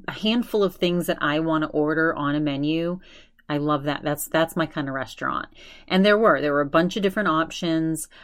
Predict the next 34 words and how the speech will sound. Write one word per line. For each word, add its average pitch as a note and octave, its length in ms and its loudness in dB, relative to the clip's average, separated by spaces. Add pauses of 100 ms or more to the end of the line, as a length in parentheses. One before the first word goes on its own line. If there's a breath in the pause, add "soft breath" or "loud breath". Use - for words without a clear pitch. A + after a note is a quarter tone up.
(420 loud breath)
I F3 760 4
made F3+ 400 4
the F#3+ 100 6
right D#3+ 280 4
choice. - 400 -6
I D3 40 0
was D3 140 -2
kind G3 300 -6
of G3+ 80 -6
deciding F#3+ 480 0
between F#3 340 -2
a D#3+ 40 -2
few F#3 340 0
different F3+ 400 0
options, D3+ 480 -2
and D3+ 100 -2
I D3 60 0
decided D#3+ 460 -2
to F3 100 -10
go D3+ 160 0
with D3 180 -2
a - 20 -8
short - 480 -4
rib D3 300 -2
hash. - 720 -6
I G3+ 60 2
love B3+ 180 0
a B3+ 60 -2
hash. - 600 -6 (600 loud breath)
And F3 260 2
this A3+ 300 4
one G#3+ 260 0
had D#3+ 680 -2 (260 soft breath)
potatoes, G3+ 1080 0